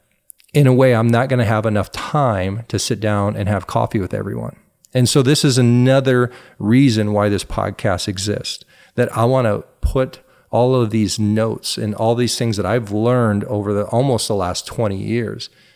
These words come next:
and put it in a way that I can send it out, that other may, other people may find it helpful.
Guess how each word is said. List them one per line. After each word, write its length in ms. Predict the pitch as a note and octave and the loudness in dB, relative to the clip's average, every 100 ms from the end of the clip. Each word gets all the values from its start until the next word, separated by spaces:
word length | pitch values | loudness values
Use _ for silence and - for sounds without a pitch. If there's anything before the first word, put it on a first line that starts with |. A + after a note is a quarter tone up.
| _ _ | _ _
and 160 | G#2+ G2 | -2 2
put 160 | C3+ | 2
it 40 | C3 | 2
in 120 | A2+ | 0
a 60 | G#2+ | 0
way 400 | A2 G#2+ G#2+ G#2+ | 0 0 0 0
that 400 | G#2 G2 - - _ _ _ | -2 -2 -6 -16 _ _ _
I 120 | - G#2+ | -6 -2
can 320 | - G#2 G2 | 0 0 0
send 320 | - B2+ G#2+ | 0 0 2
it 80 | G2+ | 2
out, 260 | F#2+ F#2 | 0 0
that 140 | A2+ G#2+ | 0 0
other 240 | B2 A#2+ | 2 0
may, 300 | A#2+ A#2+ B2+ - F3+ | 0 0 0 -4 -4
other 180 | C#3+ C3 | -2 0
people 240 | A#2+ C#3+ D3 | 0 0 0
may 180 | D3+ | 0
find 220 | D3 C#3+ C#3+ | 0 0 0
it 80 | |
helpful. 440 | B2 D3+ - - | 0 -2 -4 -10